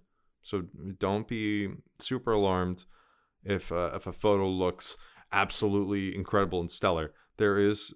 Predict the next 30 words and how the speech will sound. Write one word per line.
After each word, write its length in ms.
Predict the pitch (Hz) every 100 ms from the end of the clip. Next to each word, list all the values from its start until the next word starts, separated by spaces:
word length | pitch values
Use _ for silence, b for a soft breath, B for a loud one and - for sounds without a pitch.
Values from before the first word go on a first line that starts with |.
| -
always 500 | 98 101 107 110 -
a 80 | 104
bit 220 | 107 107
of 140 | 110
post-processing 760 | 117 104 - 104 95 - - 107
involved. 420 | 107 80 82 -
Maybe 220 | 180 202
not 140 | 180 127
always, 340 | 98 90 104
but 140 | -
I 20 | 147
would 100 | 147
say 100 | 123
most 280 | 98 92
of 60 | 87
the 80 | 85
time. 300 | - 78 87 _ _ _ _ _ _ _ -
Um, 500 | 110 110 107 104 - _ _ -
but 420 | 101 123 113 -
look 280 | 127 139 190
at 100 | 147
how 240 | 156 151
they 400 | 131 123 120 117
composed 520 | - 113 127 120 117
the 140 | 107 104
image. 260 | 98 95
Look 200 | 101 104
at 100 | 95
how 240 | 101 101 98
they 460 | 95 92 90 87